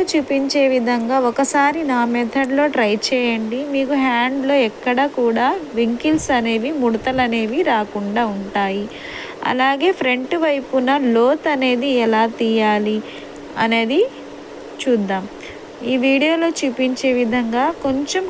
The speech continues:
కర్వ్ షేప్లో ఎస్ పడేటట్టు చూసుకుంటూ మనం హ్యాండ్ లోత్ అనేది పర్ఫెక్ట్గా తీసుకోవాలి. ఇప్పుడు భుజాలు జారుకు-, జారడానికి మెయిన్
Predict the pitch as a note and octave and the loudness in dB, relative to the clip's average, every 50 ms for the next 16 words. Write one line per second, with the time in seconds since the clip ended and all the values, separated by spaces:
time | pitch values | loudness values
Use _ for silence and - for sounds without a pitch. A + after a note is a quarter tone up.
0 | - D4 C4 B3+ A#3 C#4+ D#4 - - C#4+ C4 B3 A#3 A3+ - A#3+ A#3 A#3 C4 D4+ | 0 2 2 2 2 2 0 0 2 2 2 2 0 -2 -2 0 2 2 2 2
1 | C#4+ A#3 A#3+ A#3+ B3 A#3+ - - - - F4+ D4+ - - - - - - - - | 2 2 0 0 0 0 -2 -4 -2 -2 -2 -2 -2 -8 -16 -16 -16 -14 -12 -12
2 | A3 - - - B3 A#3 A#3 A#3+ A#3+ A#3+ A3 A#3+ A#3+ A#3 A3 - C4+ C4 - - | -12 -8 -2 0 2 2 2 2 0 0 2 2 0 0 0 -2 -6 -6 -2 -2
3 | A#3+ B3 A#3+ - - - A3+ A3+ A3+ A3 - C4+ E4+ A#4+ - - - - - - | -2 -2 -2 -2 -2 -2 -2 0 -2 -2 -2 -2 -2 -2 -4 -6 -16 -14 -16 -14
4 | - - A#3+ A#3+ A#3+ B3 C#4+ G4+ A#4+ - - C4 C4 A#3+ A3+ A#3+ B3+ C4+ D#4 C#4 | -10 -4 -2 0 0 0 0 -2 -4 -6 -2 0 0 2 0 0 0 0 0 2
5 | A#3+ A3 A3 A3+ A#3 A3 - B3 A#3 A#3+ A#3+ A#3 A#3 B3 F4 F#4+ - C#4+ B3 B3 | 4 4 4 4 2 2 0 0 2 2 2 2 2 2 0 0 2 0 0 0
6 | A#3+ - B3 A3+ - - - G#3+ A#3 D4 F#4 - - B3 A#3 - - - - A3 | 0 -2 -2 -4 -4 -4 -4 0 0 0 0 0 0 -2 -2 -2 -2 -6 -4 -2
7 | G#3 G3+ G3 G3 G3 F#3+ F#3+ F#3+ F#3+ G3 G#3+ - - - - - - - - - | -2 -2 -2 -2 -2 -2 -2 -4 -4 -6 -8 -10 -14 -16 -16 -16 -16 -16 -16 -16
8 | - - - - - - - B3 B3+ A#3+ C4 C4+ C#4+ D#4+ G#4 A4 - - - - | -16 -16 -16 -16 -14 -8 -4 -4 -2 0 0 2 2 2 0 -2 -6 -12 -16 -16
9 | - - - - - A3 A3+ C4+ C4+ A3 D4 D4+ D#4 E4 E4+ F#4 E4+ C#4 C#4+ C4 | -16 -16 -16 -10 -4 0 2 2 4 4 4 4 4 4 4 2 2 2 2 2
10 | B3 A#3+ B3 C4+ B3+ - - - - C4 B3 - - G#3+ G#3 B3+ A#3+ A#3 B3 C4 | 2 2 2 0 -4 -6 -8 -6 -4 -4 -2 -2 -2 0 2 2 2 2 2 2
11 | C#4+ C#4+ C4 C4 B3 A#3+ A#3 A#3+ A3+ - C4 C#4+ F4 E4+ C#4 B3 A#3+ A#3 B3 C4+ | 2 2 2 2 2 0 0 -2 -4 -4 -4 -4 -4 -2 0 2 2 2 2 0